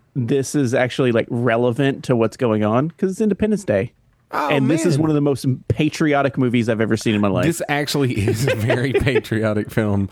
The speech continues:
Speaker 2: Uh, um, i-, it also is plotless, so <laughs>
Speaker 1: Yeah, so strap in. It's, it's gonna be a, a long one. Um, <laughs> he-, he-, I, I wanna read the official I M D B synopsis.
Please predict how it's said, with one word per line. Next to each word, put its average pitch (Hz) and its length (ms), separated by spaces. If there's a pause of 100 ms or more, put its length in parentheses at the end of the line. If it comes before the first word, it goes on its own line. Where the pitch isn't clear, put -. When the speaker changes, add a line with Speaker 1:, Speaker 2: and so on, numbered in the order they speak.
(440)
Speaker 2:
Uh, 139 260
um, 120 440 (500)
i-, 143 280
it 156 200
also 165 360
is 156 100
plotless, 113 520
so 131 520 (680)
<laughs> - 60
Speaker 1:
Yeah, 156 480
so 147 300
strap 151 480
in. 123 320 (340)
It's, 143 200
it's 135 280
gonna 131 200
be 127 400
a, 123 380
a 127 80
long 127 300
one. 113 240 (320)
Um, 147 420 (460)
<laughs> - 460
he-, 170 260
he-, 143 200 (160)
I, 151 220
I 156 100
wanna 175 200
read 170 160
the 143 120
official 143 640
I 127 140
M 127 160
D 127 140
B 127 160
synopsis. 123 680